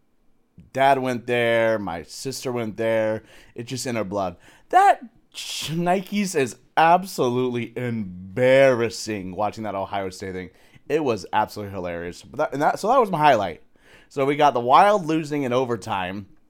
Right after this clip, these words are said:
uh, to the Boston Bruins. And we got the Iowa Hawkeyes losing to Ohio State in absolutely embarrassing fashion. So it's just a really good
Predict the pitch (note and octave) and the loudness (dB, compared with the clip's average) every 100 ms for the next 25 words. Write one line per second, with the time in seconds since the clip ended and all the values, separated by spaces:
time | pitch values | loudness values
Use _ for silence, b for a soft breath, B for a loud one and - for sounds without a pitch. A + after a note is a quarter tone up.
0 | _ _ - - A2+ G#2+ G2 F2+ F2 E2 | _ _ -18 -4 0 0 0 -2 -4 -8
1 | - - C3+ A#2 A2 A#2 B2+ B2 A#2 G2+ | -14 -6 -4 -4 -2 0 0 0 -8 -8
2 | E2 E2 F2+ - b b b b _ C3 | -10 -10 -16 -20 b b b b _ -2
3 | C3 C3 B2 A#2+ A2 _ _ _ _ - | 2 2 2 -2 -6 _ _ _ _ -20
4 | _ _ _ _ _ _ - C3 C#3 B2+ | _ _ _ _ _ _ -10 -4 -4 2
5 | C#3+ C#3 C3 C3+ C3+ B2+ C3+ C3 A#2 A2 | 4 4 6 6 4 0 -4 0 0 0
6 | G#2 G#2+ B2 A#2 A#2 A2+ A2+ G2 A#2 A2 | -4 -4 -4 -4 -4 -6 -8 -8 -2 -2
7 | G#2 A2 G#2+ - A#2 G2 A2+ - B2 C3+ | 0 -2 -4 -4 -4 -4 -8 0 2 2
8 | - A#2 G#2+ G#2+ G#2 G2+ G2+ G2 F#2 F#2 | -4 -6 -6 -8 -6 -6 -8 -14 -8 -8
9 | F#2 F#2 E2 B B - F#4+ A#4 A#4+ E4+ | -8 -12 -18 B B -12 -10 -6 -4 -2
10 | F3 G#3 A3+ A#3 G#3 C3 C3+ A#2+ B2+ A#3 | 0 0 0 0 -4 -2 2 4 4 2